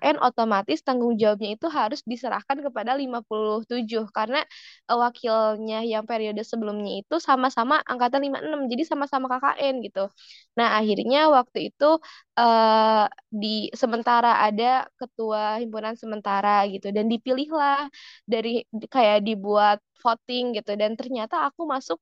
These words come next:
ke dalam tiga bursa calon, eh, ini ya, ah, namanya apa ya dulu tuh, aku lupa tuh. Pokoknya yang menggantikan ketua himpunan sementara gitu, dan aku masuk ke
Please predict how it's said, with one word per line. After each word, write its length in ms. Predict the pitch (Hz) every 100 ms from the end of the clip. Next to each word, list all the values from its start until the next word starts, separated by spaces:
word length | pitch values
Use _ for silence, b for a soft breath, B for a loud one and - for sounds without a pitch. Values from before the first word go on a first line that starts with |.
| -
ke 80 |
dalam 320 | 254 220 247 311
tiga 400 | 285 233 247 262 -
bursa 480 | - 226 233 240 262 269
calon, 480 | 240 226 226 294 311 B B B -
eh, 680 | 247 240 233 233 226 226 220 -
ini 240 | 269 277 226
ya, 160 | 190 202 _ _ _ _ _ -
ah, 80 | 269
namanya 480 | 311 311 339 415 466
apa 180 | 480 - 262
ya 120 | 233
dulu 320 | 226 220 220 208
tuh, 160 | 220 208
aku 400 | 220 - 269 - b b b _ _
lupa 400 | 262 269 277 240
tuh. 160 | 220 220 _ _ -
Pokoknya 400 | 262 269 302 349
yang 40 | 320
menggantikan 520 | 269 254 254 247 254 262 262 254
ketua 240 | 254 240
himpunan 320 | 269 254 233 254
sementara 560 | 262 247 233 233 233
gitu, 160 | 190 202
dan 160 | 202 208
aku 160 | 233 277
masuk 320 | 254 254
ke 20 | 254